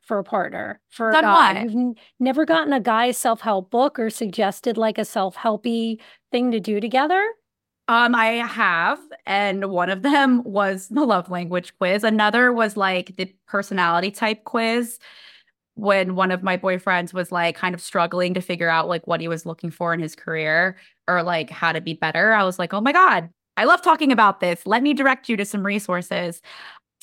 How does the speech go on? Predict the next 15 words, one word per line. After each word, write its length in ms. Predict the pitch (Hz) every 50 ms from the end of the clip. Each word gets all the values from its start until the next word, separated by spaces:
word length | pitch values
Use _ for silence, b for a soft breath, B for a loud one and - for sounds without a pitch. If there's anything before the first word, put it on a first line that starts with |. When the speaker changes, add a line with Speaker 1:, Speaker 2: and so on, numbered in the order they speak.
| - -
Speaker 2:
But 400 | 226 196 196 262 254 240 214 214
something 480 | - - - - - 269 277 - - -
else 300 | - 190 190 202 202 -
that 140 | - 269 285
I 100 | 294 294
did 380 | 277 277 320 320 320 320 285 339 - - _ _ - 196
is 180 | 185 185 180
my 120 | 196 185 180
partner 420 | - - 196 196 196 190 190 180
was 200 | 175 180 175 -
feeling 320 | - - 190 185 180 170 170
a 40 | 175
little, 360 | 175 180 175 175 170 165 165 -
um, 240 | - 170 170 170 -
insecure. 640 | 175 - - - - - 175 175 170 180 214 247 247